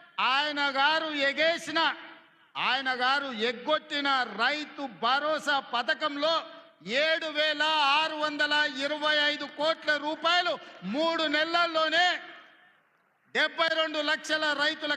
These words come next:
ఖాతాలో వేసి ఎగ్గొట్టి పారిపోయిన ఆయన కాదు, ఇప్పుడు బాధ్యత తీసుకున్న మీ సోదరుడు మీ రైతు భరోసా పథకాన్ని అమలు చేస్తా అని ముఖ్యమంత్రిగా అధికారం చేపట్టిన మూడు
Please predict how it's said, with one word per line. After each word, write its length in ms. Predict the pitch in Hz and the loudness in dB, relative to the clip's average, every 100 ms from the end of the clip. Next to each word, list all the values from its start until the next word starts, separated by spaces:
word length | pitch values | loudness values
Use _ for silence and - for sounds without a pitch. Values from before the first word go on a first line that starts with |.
| 285 | 0
ఖాతాలో 500 | 277 302 311 302 294 277 | 0 2 0 0 0 2
వేసి 380 | 320 339 359 339 247 - - - - 233 | 2 2 0 0 0 -8 -18 -20 -6 -4
ఎగ్గొట్టి 400 | 233 302 302 294 226 | -2 -2 -2 -4 -2
పారిపోయిన 480 | 269 311 302 294 285 277 | 0 0 0 -2 0 0
ఆయన 140 | 277 254 | 0 0
కాదు, 240 | 330 359 359 277 - - - - 233 | 0 2 0 0 -12 -20 -20 -10 -10
ఇప్పుడు 260 | - 247 208 214 | -6 -6 -4 0
బాధ్యత 400 | 262 262 262 262 247 | 0 -2 -6 -4 -4
తీసుకున్న 380 | 233 233 240 226 220 | -6 -8 -8 -6 -6
మీ 80 | 214 220 - | -8 -10 -4
సోదరుడు 600 | 254 302 302 277 269 254 - - - _ 156 | 0 2 0 -2 -2 -4 -6 -16 -20 _ -10
మీ 120 | 202 220 208 196 | -6 -4 -2 -2
రైతు 280 | 254 - 240 185 | -4 -6 -10 -4
భరోసా 440 | 214 220 240 220 202 202 | -4 -4 -6 -6 -8 -8
పథకాన్ని 440 | 196 220 214 208 175 | -10 -6 -6 -4 -4
అమలు 240 | 220 247 240 | -4 -6 -6
చేస్తా 320 | 226 226 233 247 | -6 -4 0 0
అని 140 | 330 302 - - - _ - | 0 -2 -6 -20 -20 _ -16
ముఖ్యమంత్రిగా 720 | 190 - 233 233 226 220 214 208 202 | -16 -6 -4 -2 -6 -8 -6 -2 -2
అధికారం 420 | 175 202 214 208 190 | -4 -6 -4 -4 -8
చేపట్టిన 440 | 196 196 190 190 180 170 | -10 -10 -12 -12 -14 -10
మూడు 200 | 202 202 | -8 -8